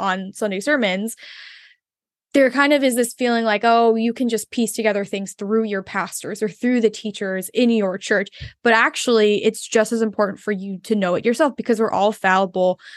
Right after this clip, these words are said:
We're all capable of making mistakes or saying wrong things. So we can't, oh,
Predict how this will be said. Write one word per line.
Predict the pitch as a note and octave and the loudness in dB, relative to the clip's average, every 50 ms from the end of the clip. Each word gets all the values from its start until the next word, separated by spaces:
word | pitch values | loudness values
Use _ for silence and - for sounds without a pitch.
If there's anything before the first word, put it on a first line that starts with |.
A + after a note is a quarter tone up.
| - _ - | -16 _ -6
We're | G#3+ - | -2 2
all | G#3 G#3+ G#3+ | 2 2 2
capable | G#3+ - A#3 A3 A#3 A#3 G3+ G3+ A3 A3 - | 2 0 -2 0 0 0 2 4 2 2 2
of | G3+ G3 F#3+ | 2 0 0
making | G3 F#3+ G3 - G#3+ G#3 | -2 -2 0 0 0 0
mistakes | G3 G3 - - F3+ F#3 F#3 - - | 0 -2 -2 -2 -2 -2 -4 -6 -8
or | C3 F3+ | -12 -10
saying | - - - F#3+ F#3 G3+ G3+ G3 | -8 -4 -2 -2 0 0 -2 -2
wrong | F#3+ F#3 F3+ F#3+ | -2 -4 -4 -6
things. | - - D4+ D#4+ D4 C4+ B3 - | -4 -2 0 2 2 2 0 0
So | A3+ | 0
we | G#3+ G#3+ G#3 | 0 -2 -2
can't, | - - C#4 C4+ B3+ - | 0 0 0 0 2 2
oh, | A3 A3 A3 G#3+ F#3+ | 4 4 4 2 0